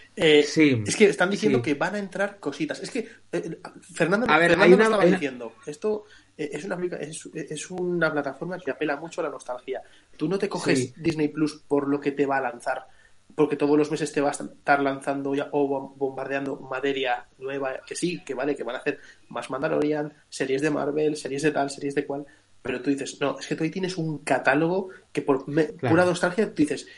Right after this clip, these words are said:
Speaker 1: "Es que el videoclub que tenías antes en casa, lleno de V H S de Disney, ahora lo tienes digital y punto".
Speaker 2: Lo, lo tienes aquí totalmente. Además, yo, por ejemplo, te, te pones a ver, eh, me, me meto con el tema Disney puro, ¿vale?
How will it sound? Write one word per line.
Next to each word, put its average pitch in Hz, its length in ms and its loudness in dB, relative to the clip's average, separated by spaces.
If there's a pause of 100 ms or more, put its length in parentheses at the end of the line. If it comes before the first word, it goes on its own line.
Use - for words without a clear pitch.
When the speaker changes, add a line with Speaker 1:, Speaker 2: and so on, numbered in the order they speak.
(140)
Speaker 1:
"Es - 140 -2
que 214 80 4
el 180 80 4
videoclub 175 360 4
que 220 80 2
tenías 196 220 0
antes 185 220 -4
en 160 120 0
casa, 170 360 -4
lleno 151 220 0
de 151 80 6
V 147 100 8
H 147 140 2
S 143 160 0
de 139 100 2
Disney, 160 420 -4
ahora 143 140 -2
lo 151 100 2
tienes 143 240 2
digital 139 320 -6
y 147 60 -14
punto". 147 280 -12 (840)
Speaker 2:
Lo, 143 260 -2
lo 127 160 2
tienes 127 280 -2
aquí 131 320 0
totalmente. 123 600 -2 (220)
Además, 131 280 2
yo, 143 80 0
por 139 80 -2
ejemplo, 160 340 2
te, 127 200 -2 (300)
te - 80 -8
pones 135 200 0
a 147 60 2
ver, 147 260 4
eh, 120 320 6
me, 120 260 0
me 123 80 -2
meto 123 220 0
con 139 100 0
el 135 80 0
tema 135 500 0
Disney 127 400 0
puro, 127 360 2
¿vale? 151 320 0